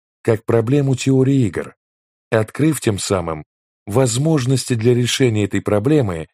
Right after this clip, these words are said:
с помощью работающих на упреждение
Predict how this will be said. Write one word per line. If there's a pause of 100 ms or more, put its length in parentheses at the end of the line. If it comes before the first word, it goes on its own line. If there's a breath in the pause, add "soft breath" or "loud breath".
(300)
с
помощью
работающих
на
упреждение